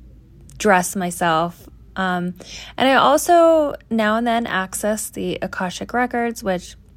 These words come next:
um, is, like, something I'm, well, I don't, like, working on or just improving every day.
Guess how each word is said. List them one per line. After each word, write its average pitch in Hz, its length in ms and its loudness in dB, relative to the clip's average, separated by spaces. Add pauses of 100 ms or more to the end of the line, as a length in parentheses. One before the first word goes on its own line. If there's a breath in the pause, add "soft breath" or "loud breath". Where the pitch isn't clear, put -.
(1200)
um, 175 600 -8 (240)
is, 196 220 -10
like, 175 400 -6
something 180 560 -8
I'm, 170 460 -8 (1600 loud breath)
well, 214 260 -6 (160)
I 226 100 -4
don't, - 320 -12
like, 196 240 -4
working 196 440 -2
on 233 500 -2
or 185 640 0 (760 loud breath)
just 220 320 -2
improving 190 580 -2
every 165 260 -8
day. - 320 -10